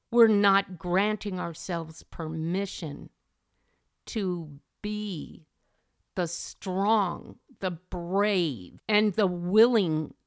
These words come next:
people to fight for the freedoms that were so graciously given to us, that people spilled their blood, their treasure,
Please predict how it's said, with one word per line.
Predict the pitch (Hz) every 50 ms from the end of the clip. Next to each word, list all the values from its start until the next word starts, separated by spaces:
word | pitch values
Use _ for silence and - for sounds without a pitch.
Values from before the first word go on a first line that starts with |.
| _ _ _ _
people | - - - 214 220 220 - - 175 151 147 131 147 - - _ _ _ _ _ _ _
to | - - 151 147 147 139
fight | - - - - - - - - - 165 175 175 196 180 135 - _ - - - - _ _ _
for | _ - - 185 165
the | 160 170 143
freedoms | - - - - 214 214 240 262 254 190 151 - - - 160 - - - - _ _ _ _ _
that | - 226 233 226 226
were | 220 202
so | 190 - - 190 180
graciously | 175 165 - - 180 165 170 196 220 240 247 226 - - 180 147 143 - - - 160 151 160 139 131 - _ _ _ -
given | 185 185 196 180 233 202 175
to | 160 - - 160 147 127
us, | 98 - - - - - - - - _ _ _ _ _ _ _ _ _ _ _ _ _ _ -
that | 185 180 180 -
people | - 214 214 196 - 190 175
spilled | 156 - - - - - 202 196 185 196 190 156 -
their | 185 180 175 170
blood, | 165 147 - _ 160 160 185 185 175 208 208 175 143 135 139 143 -
their | 180 170 160 147 139
treasure, | - - - - - 170 160 175 180 180 175 165 - 147 110 - - -